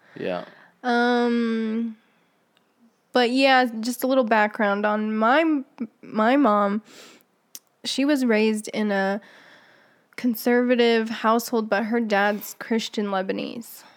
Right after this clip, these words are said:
Speaker 2: He was raised Christian Lebanese, so, like, my mom was still expected to dress modestly for the most part.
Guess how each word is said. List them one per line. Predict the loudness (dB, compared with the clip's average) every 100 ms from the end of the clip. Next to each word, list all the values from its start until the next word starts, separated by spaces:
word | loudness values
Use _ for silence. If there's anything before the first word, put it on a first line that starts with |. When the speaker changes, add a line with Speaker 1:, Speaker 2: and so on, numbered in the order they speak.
| _ _ _
Speaker 2:
He | -4
was | -2 0
raised | -4 -4
Christian | -8 -8 -8 -8
Lebanese, | -8 -8 -10 -12 -14
so, | -10 -6 -4 -6 -10 -14 _ _ _ _ _ _ _ _ _ _ _ _ _ _ _ _ _ _ _ _ -8
like, | -8 -8 -18 -6
my | -4
mom | -2 -4
was | -6
still | -6 -6
expected | -6 -6 -6 -6 -6 -12 -12
to | -18
dress | -6 -6 -6 -14 -20 _ _ _ _ _ _ _
modestly | -2 0 -2 -6 -12 _ _ _ -6 -4 -4
for | -8 -8 -6
the | -4
most | -4 -4 -6 -12
part. | -6 -2 -2 -6